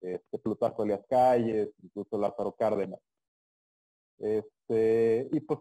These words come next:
fue finalmente con la administración de Ávila Camacho en la que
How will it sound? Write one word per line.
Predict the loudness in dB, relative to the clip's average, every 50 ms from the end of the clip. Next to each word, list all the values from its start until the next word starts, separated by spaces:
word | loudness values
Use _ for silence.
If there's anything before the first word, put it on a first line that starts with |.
| _ -2
fue | -2 -2 -2
finalmente | -2 -2 -2 0 0 0 -2 -4 -4 -6 -4 -6 -6
con | -4 -2 -2 0
la | 0 0
administración | 0 -2 -4 -4 -6 -8 -6 -4 -6 -6 -4 -2 0 0 0 2 0 -2 -4 -8 -12 -20 _ _ _ _ _ _
de | _ -8 -4 -2 0 2 2 2 2 0 0 -2 -2 -2
Ávila | 0 2 2 2 2 2 2 0
Camacho | 0 0 0 0 0 -2 -2 -4 -6 -8 -8 -8 _ _ _ _ _ _ _ _ -16
en | -14 -12 -8 -6
la | -6 -6 -6 -6
que | -8 -8